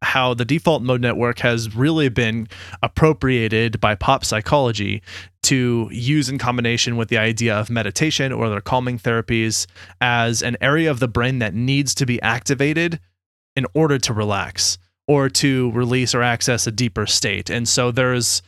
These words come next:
a little bit of woo in here that, like, because we have a default mode network, we need to really ramp that sucker up by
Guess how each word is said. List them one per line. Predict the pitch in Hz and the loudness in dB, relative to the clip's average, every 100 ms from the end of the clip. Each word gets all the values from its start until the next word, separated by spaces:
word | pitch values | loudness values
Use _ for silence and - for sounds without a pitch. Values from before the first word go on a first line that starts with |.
| - - _ | -20 -20 _
a | 135 | 2
little | 143 180 | 4 2
bit | 151 | 2
of | 123 107 | 2 0
woo | 120 143 139 | 2 2 2
in | 120 117 | 0 -2
here | 110 123 117 113 | -2 -2 0 0
that, | 113 98 | -2 -2
like, | 110 107 | -2 -2
because | 120 - 135 120 | -4 0 0 0
we | 120 | 0
have | 107 156 | 2 2
a | 143 | 2
default | 113 117 - 113 104 | 0 -2 0 -2 0
mode | 117 110 | -2 -2
network, | 113 107 117 113 - - - | -2 0 -2 -4 -8 -18 -4
we | 135 | 0
need | 147 | 2
to | |
really | 123 131 117 | 2 2 2
ramp | 104 101 131 135 | 0 0 0 0
that | - 123 - | 2 2 0
sucker | - 139 - 117 | 0 0 0 2
up | 131 104 - - 131 - | 2 0 -6 -8 -12 -2
by | 123 113 110 113 110 | 0 0 0 0 -2